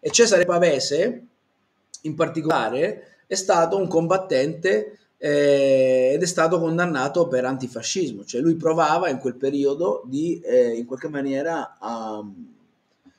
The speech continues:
evitare la, la dittatura e, mm, nel millenovecentotrentacinque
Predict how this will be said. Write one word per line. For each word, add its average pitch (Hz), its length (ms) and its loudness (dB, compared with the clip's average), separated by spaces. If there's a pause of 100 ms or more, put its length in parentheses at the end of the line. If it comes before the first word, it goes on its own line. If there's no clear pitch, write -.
(160)
evitare 165 960 2 (240)
la, 135 280 -2
la 127 160 0
dittatura 170 880 0
e, 123 540 4
mm, 110 680 -8 (1000)
nel 156 220 0
millenovecentotrentacinque 170 1700 2